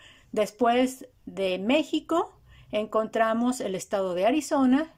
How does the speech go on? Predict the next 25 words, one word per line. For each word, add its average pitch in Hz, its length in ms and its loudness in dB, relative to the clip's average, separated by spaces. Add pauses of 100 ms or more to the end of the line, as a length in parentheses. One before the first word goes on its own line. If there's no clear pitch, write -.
y 202 140 -6
arriba 196 380 -4
de 226 100 -4
Arizona 254 680 -2
está 185 360 -4
Utah. 170 440 -10 (1400)
Así 233 240 -2
es 240 100 -6
como 262 200 4
iniciamos 277 760 0 (600)
esta 196 420 -4
pequeña 220 380 -6
clase 208 300 -4
de 196 100 -6
geografía 208 760 0
para 226 240 4
tratarlos 233 520 0
de 226 120 -4
ubicar 226 540 -2 (100)
en 214 240 -4
dónde 233 380 2
es 208 100 -10
que 165 120 -8
se - 120 -12
encuentra 196 640 -2